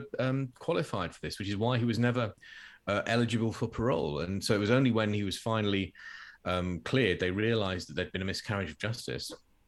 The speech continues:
That he was, um, he was released from prison. And, you know, his mother,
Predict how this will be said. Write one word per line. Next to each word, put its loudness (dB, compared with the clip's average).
That 0
he 2
was, 0
um, 0
he -2
was 0
released 0
from -2
prison. -4
And, 4
you 2
know, 0
his 4
mother, 4